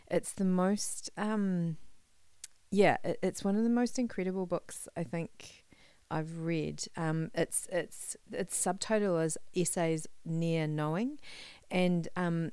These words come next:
my understanding of it is that each essay was written without research and just, um,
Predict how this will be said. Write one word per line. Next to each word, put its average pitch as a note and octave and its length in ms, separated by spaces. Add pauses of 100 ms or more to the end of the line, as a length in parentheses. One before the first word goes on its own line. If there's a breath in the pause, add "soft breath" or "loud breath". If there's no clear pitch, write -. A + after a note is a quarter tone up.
(140)
my E3+ 260
understanding G3 760
of D3+ 160
it C#3+ 120
is D3+ 140
that - 240
each - 320
essay F#3+ 380
was D#3+ 200
written E3 320
without D#3 360
research - 800
and D#3+ 220
just, - 580 (120)
um, D#3 600